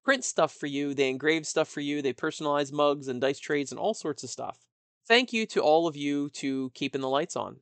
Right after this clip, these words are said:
So what are we talking about? Well, we are talking about, do you remember a year ago, I did an experiment and I said, "Hey, I'm starting a War Games Illustrated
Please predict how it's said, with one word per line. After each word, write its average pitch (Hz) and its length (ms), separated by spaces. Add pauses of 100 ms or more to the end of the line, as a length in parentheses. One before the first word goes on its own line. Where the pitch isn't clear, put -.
(460)
So 208 200
what 226 260
are 220 140
we 247 140
talking 262 400
about? 131 280
Well, 196 300
we 240 160
are 220 80
talking 151 380
about, 131 420 (460)
do 170 120
you 392 200
remember 147 400
a 156 80
year 202 260
ago, 131 460 (220)
I 147 120
did 165 180
an 180 60
experiment 120 560
and 127 100
I 135 100
said, 139 220
"Hey, 165 340
I'm 160 160
starting 170 460
a 151 220
War 147 280
Games 175 380
Illustrated 147 960